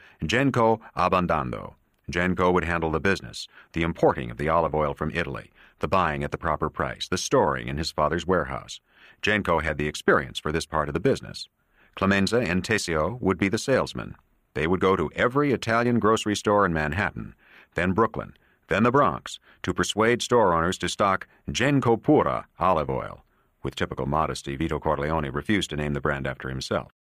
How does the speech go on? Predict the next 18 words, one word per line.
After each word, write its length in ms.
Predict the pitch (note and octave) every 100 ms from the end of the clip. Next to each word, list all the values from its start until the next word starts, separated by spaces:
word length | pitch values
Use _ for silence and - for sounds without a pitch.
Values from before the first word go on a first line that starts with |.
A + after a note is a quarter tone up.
| _ _ _ _ _ _
Vito, 360 | F#2+ C3+ A2 F2+
of 120 | E2
course, 320 | - E2+ A2+
would 100 | F2
be 100 | D#2
the 120 | D2 D2+
head 160 | G2
of 80 | D2+
the 80 | C#2
firm 360 | - A2 F#2
since 280 | G2+ D#2 -
he 120 | F2+
was 160 | D#2+ D2+
supplying 460 | - - F2 D#2+ D#2+
most 220 | D#2+ -
of 40 |
the 60 | D2+
capital. 560 | - D3+ D#2 C2 G1+